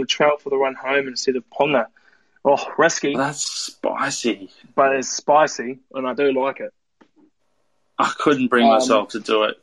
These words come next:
Speaker 2: I, I think
Speaker 1: <laughs>
Speaker 2: just, like, mm,
Speaker 1: Oh, it's
Speaker 2: I think,
Speaker 1: tough,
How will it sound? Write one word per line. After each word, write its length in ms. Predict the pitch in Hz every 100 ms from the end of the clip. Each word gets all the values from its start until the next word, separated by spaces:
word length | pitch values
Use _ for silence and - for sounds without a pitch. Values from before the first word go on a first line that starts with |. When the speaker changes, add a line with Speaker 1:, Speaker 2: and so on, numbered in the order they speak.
| _
Speaker 2:
I, 220 | - 127 127 -
I 80 | 131
think 380 | 165 143 127 143 - 107 - _
Speaker 1:
<laughs> 380 | _ _ -
Speaker 2:
just, 520 | 127 165 147 131 - -
like, 300 | 135 120 - _ _ _ _ _ _ _ _
mm, 320 | 151 135 127
Speaker 1:
Oh, 260 | 123 175 170
it's 80 | 147
Speaker 2:
I 220 | 147 165
think, 160 | 185 196
Speaker 1:
tough, 340 | 180 185 -